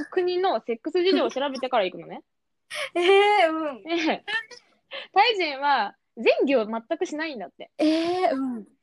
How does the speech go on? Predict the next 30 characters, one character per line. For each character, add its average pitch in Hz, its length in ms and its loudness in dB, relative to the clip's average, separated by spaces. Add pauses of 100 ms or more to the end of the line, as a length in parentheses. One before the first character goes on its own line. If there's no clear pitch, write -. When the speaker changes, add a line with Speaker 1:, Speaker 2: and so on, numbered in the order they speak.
(400)
Speaker 1:
な 440 140 -2
ん 440 80 -4
で、 415 380 0 (300)
な 359 140 -4
ん 339 40 -4
か 359 60 -8
ね、 311 340 -4
回 466 160 -6 (320)
数 370 60 2
が - 120 -6
多 254 160 -4
い 262 80 -8
ん 226 40 -10
だ 185 80 -10
っ - 20 -18
て。 - 180 -20 (240)
だ 302 80 -16
か 349 60 -4
ら、 359 240 -2 (640)
突 330 60 -12
っ - 20 -18
込 508 180 0
む 427 60 -4
だ 349 120 0
け 294 100 -6
突 285 220 -10
っ 302 40 -20
込 392 160 -2
ん 359 80 -2
で、 330 280 -2